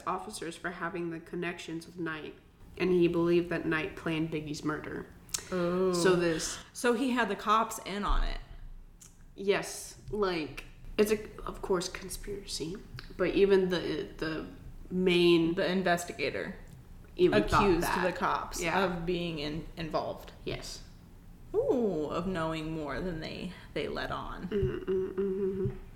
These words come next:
Speaker 1: He also believed that Knight had Biggie killed in revenge for Tupac's death, and he was ordered to stop his investigation on the case and retired in nineteen ninety-nine.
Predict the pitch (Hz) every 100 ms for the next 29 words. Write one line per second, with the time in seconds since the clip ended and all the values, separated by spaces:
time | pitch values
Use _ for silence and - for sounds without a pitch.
0 | - - - 202 202 214 202 202 202 165
1 | 170 170 196 165 170 165 165 170 185 170
2 | 170 160 165 175 180 170 165 - 190 185
3 | - 185 - - 175 - 190 190 160 -
4 | - - - - - - - - - 185
5 | - 180 180 185 180 180 180 165 - 160
6 | 160 190 175 170 165 - - - 160 -
7 | 135 143 - - 139 139 - 147 156 -
8 | 160 156 151 156 143 127 170 156 151 143
9 | 139 - 123